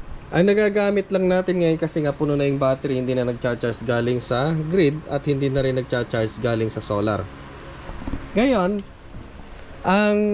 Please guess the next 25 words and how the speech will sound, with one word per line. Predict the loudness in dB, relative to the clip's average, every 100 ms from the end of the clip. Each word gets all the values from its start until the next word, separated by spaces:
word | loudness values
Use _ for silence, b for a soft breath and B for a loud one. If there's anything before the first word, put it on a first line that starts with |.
| 2
disadvantage | 0 0 2 2 2 2 -2 -2
nito, | 0 2 2 -2 -8 -14 -16 -14
so | -2 2
yung | 2 2
five | 2
hundred | 2 2 2 2
watts | 2 0 0
na | 0 2 2
nasa | 0 2 2 0
tuktok, | -4 -2 0 0 0
maganda | -2 0 0
yung | 2
araw, | 2 2 2 2 0 -6 -14 -16 -14 -14 -6 -2
maganda | 2 4 4
yung | 2
harvest | 0 0 -2 -2
niya, | -2 -2 -6 -14 -16 -16 -16 -16 -12 0
useless | 2 2 0 0 -2
po. | -2 -2 -2 -6
Eto | -2 -2
po, | 0 0 0 -4 -14 -14 -8
tingnan | -2 0 0 -2
nyo. | -6 -10 -10 -10 -12 -12 -12 -10 -12 -14 -14 -12
Sayang | -4 0 2 0 0
lang. | -4